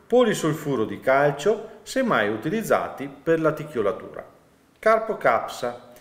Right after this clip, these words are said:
Si sta concludendo il volo, ora è necessario una costante verifica e in caso di necessità effettuare un trattamento insetticida tipo Spinosad, Spinetoram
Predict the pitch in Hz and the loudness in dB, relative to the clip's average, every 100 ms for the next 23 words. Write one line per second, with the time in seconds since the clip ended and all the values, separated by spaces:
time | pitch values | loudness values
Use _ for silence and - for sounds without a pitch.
0 | - - - - 107 185 180 180 156 175 | -20 -20 -18 -12 0 2 2 0 -4 -2
1 | 160 165 165 165 135 131 117 117 120 - | 0 2 2 2 4 4 6 6 2 2
2 | 165 175 135 117 120 170 156 185 175 175 | 4 6 6 4 -2 -6 -2 2 4 4
3 | 190 196 151 147 143 - 208 - 123 117 | 2 -2 -2 0 0 0 0 2 0 0
4 | 110 113 123 196 - 107 - 90 - - | -2 -2 0 0 -4 -8 -8 -8 -8 -20
5 | - - 117 117 160 170 - 117 151 113 | -18 -10 -8 0 2 2 0 -6 -6 -6
6 | 92 117 - 220 - 107 - - - - | -8 -10 -6 -2 2 2 0 -10 -14 -8
7 | 143 214 214 240 160 107 107 143 143 175 | -2 -2 2 4 4 4 0 0 2 2
8 | 185 170 147 104 - 147 208 - 208 202 | 0 -2 -2 -4 -6 -6 -8 -6 -4 0
9 | 202 202 - - - 175 151 117 98 - | 0 0 -6 -16 -6 -4 -2 -2 -4 -6
10 | - - - 98 131 147 202 196 220 214 | -16 -18 -12 -4 0 4 4 4 0 0
11 | - - - - 240 143 101 - 143 180 | -10 -18 -14 -4 0 2 0 2 2 2
12 | 214 - | 0 -8